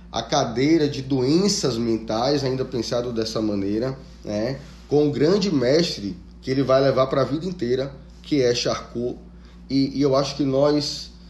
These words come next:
não podemos esquecê-lo, embora a psicanálise seja algo completamente diverso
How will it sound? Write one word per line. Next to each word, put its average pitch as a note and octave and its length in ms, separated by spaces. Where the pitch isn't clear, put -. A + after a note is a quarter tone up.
não D3 180
podemos D#3 500
esquecê-lo, C3 720
embora B2+ 340
a - 20
psicanálise B2 720
seja A#2 320
algo A#2+ 220
completamente C#3 680
diverso B2 640